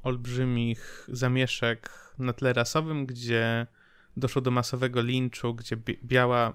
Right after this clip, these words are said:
biała ludność miasteczka, e, zabiła, e, ponad sto czarnych osób, e, w tym masowym linczu i to się zdarzyło naprawdę i dlatego, że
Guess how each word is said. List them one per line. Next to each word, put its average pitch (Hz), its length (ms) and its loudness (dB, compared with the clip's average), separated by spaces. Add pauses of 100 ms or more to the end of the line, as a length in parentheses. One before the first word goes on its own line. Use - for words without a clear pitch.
(120)
biała 120 460 2 (180)
ludność 120 720 -4
miasteczka, 123 760 -2 (560)
e, 110 220 -2
zabiła, 110 880 0 (840)
e, - 100 -14
ponad 117 340 -2
sto - 240 -4
czarnych 107 400 0
osób, - 460 -10 (800)
e, 110 220 -2
w - 80 -18
tym 123 140 -2
masowym 127 420 0
linczu 175 440 0
i 151 120 -4
to 156 100 4
się 143 120 -4
zdarzyło 139 340 4
naprawdę 151 880 2
i 131 540 -2 (100)
dlatego, 127 560 0
że 120 400 2